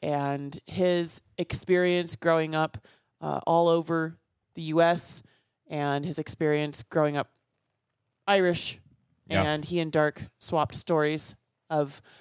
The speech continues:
Speaker 1: how hard it is to be an artist.
Speaker 2: Artist and what is it? What,
Speaker 1: What
Speaker 2: what
Speaker 1: even
Speaker 2: is the
Speaker 1: is it?
Speaker 2: role, art and the state?
Speaker 1: Uh, yeah,
Speaker 2: We
Speaker 1: exactly.
Speaker 2: never really, really got into that one.
Speaker 1: No, we,
Speaker 2: But
Speaker 1: we, it was like an intro show.
Speaker 2: It's a hard one.
Speaker 1: It's like every show is an intro show.
Speaker 2: Yep.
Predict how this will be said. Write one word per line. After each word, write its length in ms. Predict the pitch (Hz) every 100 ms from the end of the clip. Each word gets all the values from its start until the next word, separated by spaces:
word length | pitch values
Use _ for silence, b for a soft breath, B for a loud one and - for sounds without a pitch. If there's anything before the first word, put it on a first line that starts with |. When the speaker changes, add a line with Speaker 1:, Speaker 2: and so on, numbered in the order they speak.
| b
Speaker 1:
how 160 | 165
hard 240 | 143 151 147
it 80 | 151
is 240 | 151 143
to 220 | - 156
be 220 | 139 160
an 60 | 151
artist. 480 | 135 147 156 - - _
Speaker 2:
Artist 360 | 110 104 90 98
and 120 | 90
what 120 | 87
is 140 | 87
it? 160 | 76 -
What, 240 | 82 85 - _ - B B B
Speaker 1:
What 160 | 175 170
Speaker 2:
what 20 |
Speaker 1:
even 100 | 127
Speaker 2:
is 80 | 120
the 120 | 123
Speaker 1:
is 60 | 113
it? 40 |
Speaker 2:
role, 280 | 113 110 -
art 360 | 110 110 - - -
and 140 | 104 98
the 40 |
state? 420 | 87 104 80 - - _ 165
Speaker 1:
Uh, 80 |
yeah, 260 | 151 175 143
Speaker 2:
We 60 | 147
Speaker 1:
exactly. 280 | 165 156
Speaker 2:
never 100 | 113
really, 180 | 107 104
really 260 | 85 98 90
got 240 | 76 80
into 160 | 82 80
that 180 | 69 -
one. 140 | 58
Speaker 1:
No, 160 | 196 190
we, 180 | 180 175
Speaker 2:
But 80 |
Speaker 1:
we, 140 | 175 185
it 300 | 165 - 180
was 120 | 175
like 140 | 175
an 80 | -
intro 280 | 202 208 165
show. 180 | 143 139
Speaker 2:
It's 60 |
a 40 | 120
hard 200 | 139 117
one. 100 | 87
Speaker 1:
It's 60 |
like 140 | 170 175
every 200 | 190 196
show 180 | 190 180
is 80 |
an 80 | 165
intro 280 | 170 170 156
show. 340 | 151 151 135 -
Speaker 2:
Yep. 260 | 110 85